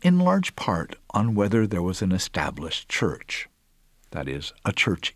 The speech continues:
integrated with the state, and on how strong it was. In Britain and the United States, there was considerable religious freedom. In England, the established church was weak.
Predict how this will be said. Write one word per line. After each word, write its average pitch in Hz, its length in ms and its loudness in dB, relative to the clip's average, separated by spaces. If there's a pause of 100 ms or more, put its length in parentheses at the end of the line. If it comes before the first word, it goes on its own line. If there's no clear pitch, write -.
(100)
integrated 78 600 -2
with - 160 -12
the - 100 -8
state, - 480 -4 (500)
and 208 360 2
on 165 120 2
how 135 260 2
strong 117 500 2
it - 180 -4
was. - 420 -10 (920)
In 127 140 2
Britain 120 480 0
and 110 160 2
the 110 60 4
United 90 380 0
States, - 580 0 (280)
there 147 140 0
was 170 160 -2
considerable 147 800 2
religious 92 480 -2
freedom. 110 560 0 (680)
In 95 180 -2
England, 110 500 0 (120)
the 92 120 0
established 87 580 -4
church - 340 -4
was - 160 -10
weak. 135 460 -2